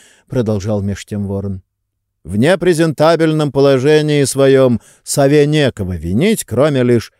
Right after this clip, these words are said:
властолюбия и жестоковыйности её главы, магистра Красса. Но признать с-, свои ошибки, признать, что гордое удаление от сердца империи,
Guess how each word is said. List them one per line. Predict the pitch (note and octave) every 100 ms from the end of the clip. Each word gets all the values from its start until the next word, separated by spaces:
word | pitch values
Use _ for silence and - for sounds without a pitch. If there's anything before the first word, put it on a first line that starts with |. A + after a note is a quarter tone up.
| _
властолюбия | A2+ D3+ C#3+ - A2+ G2 A2+ G3 F#3 G3 F#3+
и | - D#3+
жестоковыйности | B2+ C#3+ C3+ - D#3 - C#3 A2 C#3+ D#3 D3 C3 - -
её | D3+ B2+ A#2+ A#2+ B2+
главы, | B2+ B2 C3 B2+ C#3 - _ -
магистра | G2+ G#2 B2 - - C#3+
Красса. | - D#3 C#3 - - - - _ _ _ _ _ -
Но | C#3+ G#3+ A#3+ A3+ G3+
признать | E3+ E3 A2+ C3+ E3 -
с-, | - - - _
свои | - A2+ A#2 B2+
ошибки, | A2+ - - C4+ A3+ _ G#2+ - _ _ _ -
признать, | B2 C#3 A#2+ D3+ D#3 D3 -
что | - - E2+
гордое | F2+ A2 D3 C3+ C3 C3+
удаление | B2 A#2 B2+ C3+ C#3 C3+ B2 _ _
от | A#2+ A2
сердца | - - C#3+ A#2+ - A#2+
империи, | A2 E2 D2+ B2+ C#3+ G#2+ D#2